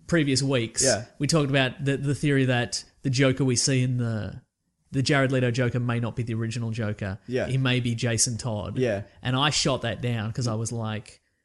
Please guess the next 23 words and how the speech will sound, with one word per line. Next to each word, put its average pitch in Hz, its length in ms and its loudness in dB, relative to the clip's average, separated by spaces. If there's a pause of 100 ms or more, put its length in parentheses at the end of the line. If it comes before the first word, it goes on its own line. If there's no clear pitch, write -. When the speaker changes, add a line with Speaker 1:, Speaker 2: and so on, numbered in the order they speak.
(200)
Speaker 1:
"Well, 123 180 -2
then 113 520 -2
it'd 117 240 -4
be 113 280 -2 (120)
Harley 123 360 -2
Quinn 110 560 -4 (300)
falling 117 400 -2
in 117 80 -4
love 110 280 -4
with 110 300 -6
Jared 113 340 -4
Leto, 110 200 -4
Jason 110 380 -6
Todd." - 180 -8
Speaker 2:
Yeah. 110 220 -2 (840)
Speaker 1:
But 156 80 0
I've 175 100 0
had 247 120 2
a 190 40 2
rethink. 156 920 -2 (200)
Speaker 2:
Ooh. 113 460 -8 (220)
Speaker 1:
I 127 260 -2
know. 127 440 -4